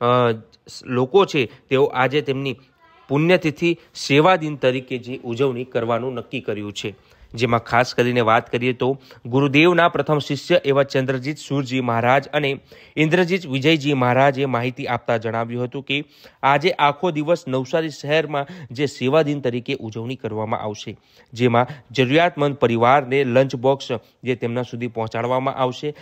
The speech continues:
આ લંચ બોક્સમાં ખાસ કરીને વાત કરીએ તો જે ફરસાણ, મીઠાઈ સાથે આ લંચ બોક્સ આપવાનું નક્કી કર્યું છે. જેમાં વાત કરીએ તો જે શિષ્યોએ તમામ જૈન સમુદાયને જે આજે એક વિ-, અ, અપીલ કરી હતી, આજ્ઞા આપી હતી કે, અ,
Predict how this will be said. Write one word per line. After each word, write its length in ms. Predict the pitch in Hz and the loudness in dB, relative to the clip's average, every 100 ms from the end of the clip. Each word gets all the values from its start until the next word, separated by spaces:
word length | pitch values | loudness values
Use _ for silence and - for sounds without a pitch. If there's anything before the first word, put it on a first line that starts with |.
| - | -2
આ 60 | 131 | 2
લંચ 300 | 123 151 151 | 2 0 0
બોક્સમાં 400 | 151 151 - 147 | 0 0 -2 -4
ખાસ 320 | - 135 - | 0 -2 -2
કરીને 240 | 143 139 | -4 -4
વાત 320 | 131 117 123 - | -2 0 -2 -6
કરીએ 200 | 131 135 | -8 -6
તો 260 | 147 156 _ - | -8 -8 _ -4
જે 100 | 127 | -2
ફરસાણ, 540 | 120 131 120 135 143 147 _ - | 0 -2 -2 0 0 -2 _ -6
મીઠાઈ 380 | 123 131 170 175 | -4 0 2 2
સાથે 440 | - 139 151 135 - _ | 2 0 0 -6 -8 _
આ 60 | 123 | 2
લંચ 300 | 123 143 143 | 2 0 0
બોક્સ 240 | 135 - | -4 -4
આપવાનું 460 | - 120 - 123 120 | -6 -4 0 -2 -2
નક્કી 280 | 117 - 120 | -6 -6 -6
કર્યું 320 | 117 107 101 | -6 -8 -10
છે. 240 | - 110 - _ _ - | -12 -12 -14 _ _ -6
જેમાં 360 | 113 131 135 143 - - - | 0 4 4 2 -8 -20 0
વાત 260 | 135 156 - | 2 2 0
કરીએ 180 | 156 | -4
તો 260 | 160 175 175 165 127 | -2 -2 -2 -6 -6
જે 80 | |
શિષ્યોએ 540 | 143 160 156 - 185 175 | -2 0 0 2 2 2
તમામ 440 | 175 143 175 160 | 2 2 2 0
જૈન 220 | 120 143 | -2 -4
સમુદાયને 580 | 160 139 139 139 147 156 | -4 -6 -2 0 0 -2
જે 120 | 143 | -6
આજે 340 | 135 135 139 139 - - | -6 -4 -4 -6 -8 -8
એક 140 | 139 | -6
વિ-, 300 | 127 113 123 - _ | -6 -6 -8 -10 _
અ, 60 | 123 | 2
અપીલ 440 | 120 135 123 185 | 4 2 0 0
કરી 280 | 180 139 131 | 0 0 0
હતી, 220 | 131 135 | -2 -4
આજ્ઞા 400 | - 113 117 160 | -4 -2 0 -2
આપી 360 | 151 127 127 123 | 0 -2 -2 -6
હતી 300 | 120 127 - _ _ | -4 -8 -10 _ _
કે, 240 | 139 123 - | -4 -4 -6
અ, 20 | - | -6